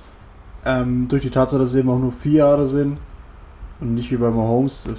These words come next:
kann man sich ja drüber streiten, was für ein Vertrag jetzt da für wen besser ist. Für den Spieler wahrscheinlich besser, erstmal nur die vier Jahre und die hundertsechzig Millionen zu haben, weil, naja, fürs Team,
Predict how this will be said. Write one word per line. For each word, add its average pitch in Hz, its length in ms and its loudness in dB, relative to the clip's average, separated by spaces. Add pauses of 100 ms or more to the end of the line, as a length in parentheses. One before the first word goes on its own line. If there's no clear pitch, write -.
kann 127 140 -6
man 120 80 0
sich 120 120 -6
ja 120 280 4 (260)
drüber 117 220 -2
streiten, 123 380 -2
was 120 140 -4
für 127 120 -6
ein 113 60 -4
Vertrag 117 360 -4
jetzt 120 160 -4
da 123 100 2
für 120 180 0
wen 117 160 4
besser 123 320 2
ist. 135 260 -2 (480)
Für 143 100 2
den 135 100 4
Spieler 160 360 4
wahrscheinlich 143 340 2
besser, 147 260 4
erstmal 151 260 2
nur 143 100 4
die 135 80 4
vier 151 180 4
Jahre 143 200 8
und 135 80 2
die 135 60 4
hundertsechzig 139 540 2
Millionen 131 460 2 (520)
zu 123 180 0
haben, 123 500 2 (220)
weil, 113 460 0
naja, 110 300 -2 (640)
fürs - 180 -8
Team, 123 260 2